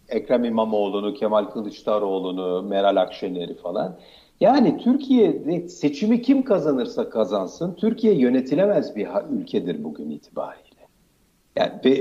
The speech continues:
ve bu böyle devam edecek. Yani, bu çok radikal kararlar alma-, almadıkça,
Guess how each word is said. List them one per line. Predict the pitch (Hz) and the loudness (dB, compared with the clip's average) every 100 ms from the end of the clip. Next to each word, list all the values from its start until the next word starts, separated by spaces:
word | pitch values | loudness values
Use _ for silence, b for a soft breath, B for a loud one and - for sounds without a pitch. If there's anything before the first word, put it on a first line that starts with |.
| - 120 | 0 -4
ve | 107 117 156 | 0 2 4
bu | 220 | 4
böyle | 139 208 240 | 6 4 4
devam | 127 107 175 247 | 0 -2 -4 -4
edecek. | 147 - 90 85 | -6 -12 -16 -16
Yani, | 90 90 92 92 | -14 -12 -12 -4
bu | 156 156 - - | -2 -2 -4 0
çok | 240 233 | 0 0
radikal | 147 156 185 233 277 262 | -4 -4 -2 0 2 0
kararlar | 202 185 170 151 143 135 | -2 0 0 0 -4 -2
alma-, | 147 190 240 233 170 143 | 2 2 2 0 -4 -6
almadıkça, | - 196 180 120 123 135 - 104 82 | -2 0 2 0 0 -4 -6 -8 -8